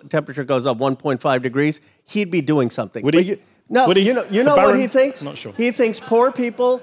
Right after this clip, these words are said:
Speaker 1: in other parts of the country, in world, are gonna suffer. He thinks the impact of this isn't going to affect the very, very rich. And so this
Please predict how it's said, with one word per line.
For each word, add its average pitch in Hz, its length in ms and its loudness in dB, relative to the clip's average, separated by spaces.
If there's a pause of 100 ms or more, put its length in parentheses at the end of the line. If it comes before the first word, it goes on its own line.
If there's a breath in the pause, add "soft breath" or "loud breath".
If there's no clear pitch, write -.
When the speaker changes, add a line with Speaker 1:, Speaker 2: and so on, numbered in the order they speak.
(100)
Speaker 1:
in 175 160 0
other 202 180 2
parts 214 300 -2
of 202 80 -2
the 175 60 -2
country, 202 520 -2
in 170 140 0
world, 202 480 0
are 185 100 -2
gonna 196 200 0
suffer. 220 420 0 (260 soft breath)
He 202 160 -2
thinks 202 380 -2
the 175 340 -2
impact 208 520 0
of 190 100 -4
this 190 240 -2 (300 soft breath)
isn't 202 320 0
going 196 240 2
to 185 160 0
affect 185 440 -2 (160)
the 165 100 -4
very, 175 280 0
very 175 240 0
rich. 190 340 -2 (240 soft breath)
And 175 160 0
so 214 120 -2
this 233 300 -2